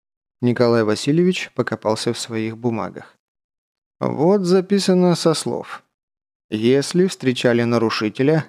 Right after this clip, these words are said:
били, не раздумывая. А случись возможность завалить противника под шумок над морем в нейтральной зоне, пока корабли и самолёты дозора ничего не видят,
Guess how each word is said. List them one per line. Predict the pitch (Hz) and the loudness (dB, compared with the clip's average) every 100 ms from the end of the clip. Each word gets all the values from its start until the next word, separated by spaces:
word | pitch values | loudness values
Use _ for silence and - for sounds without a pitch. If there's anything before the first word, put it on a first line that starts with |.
| _ | _
били, | 113 113 117 120 139 - | -4 2 2 4 2 0
не | 127 120 | -2 2
раздумывая. | 127 131 180 127 101 92 - _ _ _ _ _ | 0 2 0 0 -4 -6 -10 _ _ _ _ _
А | - 120 | -2 0
случись | - 139 135 185 - | 2 0 2 0 2
возможность | 143 143 131 131 139 156 160 - - | 2 2 4 4 2 0 -2 -2 -4
завалить | 127 135 123 113 113 - | 0 2 4 2 0 0
противника | 123 113 131 120 123 123 131 120 - | 0 0 0 0 2 0 2 0 0
под | 113 | -4
шумок | - - 123 120 117 | -2 0 2 2 2
над | 117 110 | -2 -2
морем | 117 120 143 | 0 2 2
в | 135 | 0
нейтральной | 123 117 123 117 113 110 | 0 0 2 2 0 -2
зоне, | 107 110 117 127 _ _ _ | 0 2 2 -2 _ _ _
пока | - 123 131 | -6 0 0
корабли | 143 131 127 131 | 2 2 2 2
и | 131 | 2
самолёты | - 127 123 127 131 | 0 2 2 2 2
дозора | 123 117 123 127 | 2 2 2 2
ничего | 123 120 123 120 | 2 0 0 2
не | 120 120 | 2 2
видят, | 117 117 113 | 2 0 -2